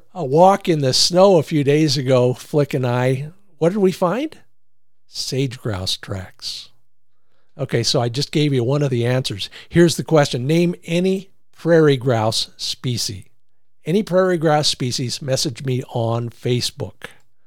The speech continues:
And I love to share these because everybody has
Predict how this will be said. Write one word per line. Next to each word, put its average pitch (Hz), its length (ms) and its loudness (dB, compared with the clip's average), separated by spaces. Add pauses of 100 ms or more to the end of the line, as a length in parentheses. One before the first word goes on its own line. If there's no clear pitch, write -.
(1400)
And 196 240 2
I 180 80 8
love 175 260 4
to 151 100 -2
share 156 380 4
these 143 300 0
because 139 580 -2
everybody 151 600 0
has 139 420 -2